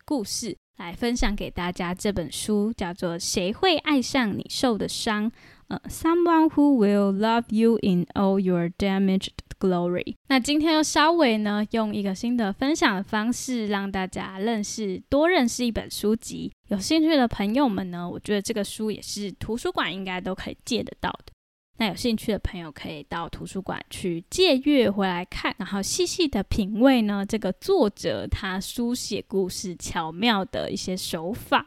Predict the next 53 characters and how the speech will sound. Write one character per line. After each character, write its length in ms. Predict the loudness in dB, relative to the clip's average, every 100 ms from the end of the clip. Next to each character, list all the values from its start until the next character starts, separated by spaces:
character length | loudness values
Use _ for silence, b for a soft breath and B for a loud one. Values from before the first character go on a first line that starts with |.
| _ _
还 180 | -10 -2
有 200 | -2 -2 -4
很 240 | -4 -4
多 200 | 2 2
不 200 | 2 0
同 300 | 0 -2 -2
有 200 | -4 -4
趣 280 | -8 -2 0
的 140 | 0
故 240 | -2 -2 -4
事 220 | -4 -6
细 340 | -6 -6 -8 -10
节， 300 | -14 -10 -12 B B _
让 120 | -8
我 20 |
们 160 | -6 -8
可 160 | -6
以 100 | -4
一 40 | -6
起 400 | -8 -10 -10 -12 -8
了 280 | -6 -4
解 240 | -4 -4 -6
这 160 | -4
个 460 | -6 -4 -6 -8 -12 -16 _ _ -2
脑 280 | -2 0
洞 380 | 6 8 8 6
大 280 | 4 2 2
开 300 | 2 2 2
的 140 | 0 -2
故 260 | 0 0
事 240 | 0 -2 -2
情 360 | -2 -4 -6
节 260 | -6 -6 -6
哦。 160 | -6 -8 _ _ -2
最 300 | 4 6 6
后 320 | 6 6 4
呢， 440 | 4 2 2 2 4
我 140 | 4
也 160 | 4 2 0
意 220 | 2 4
外 220 | 4 4
的 140 | 2
发 280 | 0 0 0
现 380 | 0 2 2 0 -10 _ _
那 100 | -2
个 100 | 0
很 160 | 0 -2
不 140 | -8
重 240 | -4 -2 0
要 120 | -2
的 120 | -4
资 240 | -8 -4
讯， 260 | -2 0 0